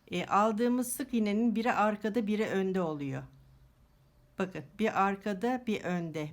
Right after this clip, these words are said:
bir arkada bir önde gözüküyor. Bir arkada bir önde. Bunlar arka ilmeklerin, aldığımız ilmeklerin yeri. Bunlar normal sık iğne aldığımız yer. Şimdi ikinci sıramızda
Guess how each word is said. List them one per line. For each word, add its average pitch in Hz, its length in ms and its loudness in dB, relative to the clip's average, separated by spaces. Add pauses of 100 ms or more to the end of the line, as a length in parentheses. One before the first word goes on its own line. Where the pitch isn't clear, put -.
(140)
bir 220 280 -2
arkada 202 500 -4
bir 202 120 -2
önde 180 280 -2
gözüküyor. 147 600 -8
Bir 202 240 0
arkada 196 440 -4
bir 180 160 -4
önde. 151 320 -6 (420)
Bunlar 240 520 4
arka 214 340 4
ilmeklerin, 185 960 0 (1400)
aldığımız 180 560 2
ilmeklerin 180 720 0
yeri. 160 400 -2 (240)
Bunlar 247 440 2
normal 208 380 4
sık 220 280 -8
iğne 170 480 -4
aldığımız 156 640 -4
yer. 143 220 -8 (380)
Şimdi 269 480 -2 (720)
ikinci 233 400 0
sıramızda 214 840 0